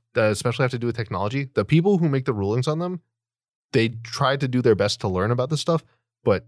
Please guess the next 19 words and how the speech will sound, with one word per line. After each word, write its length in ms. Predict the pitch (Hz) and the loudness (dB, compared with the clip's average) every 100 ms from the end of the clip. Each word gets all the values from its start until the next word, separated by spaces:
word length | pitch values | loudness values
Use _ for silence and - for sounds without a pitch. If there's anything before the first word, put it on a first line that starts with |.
| _ - | _ -8
technology 560 | 139 - 131 147 160 | -6 0 2 4 4
is 100 | 160 | 2
so 220 | - 107 | 2 2
advanced 440 | 104 87 90 95 - | 2 0 -8 -8 -2
now, 220 | 139 139 - | 0 0 -4
it's 160 | 101 - | -8 -6
impossible 600 | 120 107 110 104 110 101 | -6 -2 -2 -2 -4 -6
to 120 | 104 | -4
wrap 200 | 95 92 | -4 -2
your 100 | 110 | -4
mind 280 | 95 95 90 | -4 -6 -8
around 340 | 127 110 101 98 | -4 -2 -2 -4
the 80 | |
layers 840 | 98 120 139 139 117 95 87 - - | -4 0 2 2 0 -4 -6 -8 -8
of 120 | 123 | -4
information 560 | 113 104 110 98 95 98 | -4 -2 -4 -4 -4 -6
that 80 | 92 | -6
go 160 | 98 98 | -4 -6
into 280 | 95 101 | -6 -10